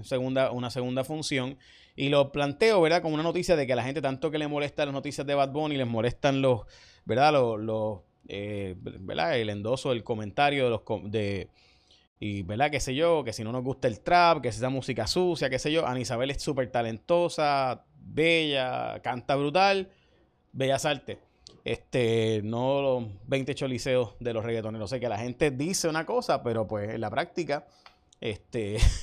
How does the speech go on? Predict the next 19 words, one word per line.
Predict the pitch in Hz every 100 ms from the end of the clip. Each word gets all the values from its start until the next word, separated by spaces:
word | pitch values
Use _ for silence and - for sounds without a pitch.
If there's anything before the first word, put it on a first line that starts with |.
| 180 - - -
<laughs> | - 131 - - - _
prefiere, | 143 127 139 151 165 165 151 131 139
eh, |
otro | 135 147
tipo | 147 143 147
de | 143 131 127 120
industria. | 131 131 131 - 104 78 - - - - _ _ -
Porque, | 120 120 101
¿sabes? | - 127 113
La | 107
voz | 104 117
de | 135
Ana | 165
Isabel | 165 147 139 160
comparada | 147 135 113 110 135
con, | 151 131 98
¿sabes? | 143 101
Por | 98 90
Dios. | 139 160